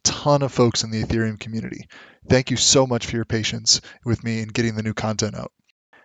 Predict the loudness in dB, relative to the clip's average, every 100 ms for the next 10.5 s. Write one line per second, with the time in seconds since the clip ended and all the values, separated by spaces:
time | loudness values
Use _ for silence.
0 | _ 0 2 4 4 2 2 2 0 0
1 | -4 -2 -2 0 2 2 -2 -4 -4 0
2 | 2 2 0 0 0 0 -2 -2 -2 -2
3 | -4 -6 -6 -8 -12 _ _ _ _ _
4 | _ _ -4 2 2 2 -2 2 4 4
5 | 2 2 0 -4 -6 0 0 0 0 2
6 | 2 2 2 2 0 -2 -4 -12 -12 -2
7 | 0 0 2 2 2 0 -2 -2 0 -2
8 | 0 2 2 -2 -4 -2 0 -2 -4 -14
9 | -8 0 4 6 4 4 2 0 -2 -2
10 | -4 -6 -6 -8